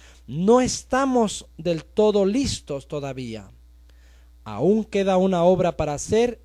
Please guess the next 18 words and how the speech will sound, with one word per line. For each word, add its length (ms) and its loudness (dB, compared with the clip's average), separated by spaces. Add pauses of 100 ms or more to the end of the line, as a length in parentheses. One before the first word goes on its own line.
y 100 -10
luego 400 2
los 300 0
ángeles 440 -2
recibirán 560 -4
la 120 0
orden 420 2
de 120 -4
soltar 420 -2
los 180 0
cuatro 340 0
vientos 560 -2
para 220 -4
que 160 -8
soplen 480 -2
sobre 240 -6
la 140 -6
tierra. 480 -8